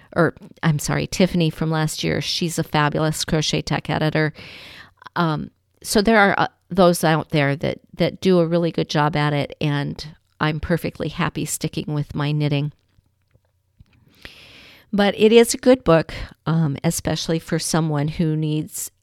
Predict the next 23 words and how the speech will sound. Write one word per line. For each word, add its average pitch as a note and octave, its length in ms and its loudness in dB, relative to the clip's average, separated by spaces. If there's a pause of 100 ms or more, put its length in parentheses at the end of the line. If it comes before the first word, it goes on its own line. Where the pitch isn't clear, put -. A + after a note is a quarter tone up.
(120)
has E3 500 -2
some G#3 420 2
limited G#3 460 4
crochet G#3 400 0
knowledge, F#3 500 0 (640)
um, D3+ 240 -2
but - 160 -6
needs E3+ 340 -2
more, D3+ 480 0
or D#3 280 2
is D#3+ 260 -4
just - 180 -8
starting D3 460 -2
out - 140 -2
in D#3 80 -4
crochet D3+ 680 0 (460)
and D#3 180 0
might D3 180 -2
want - 260 0
to - 120 -4
learn D#3 220 2
more. D3+ 400 2 (500)
Um, D#3 440 -4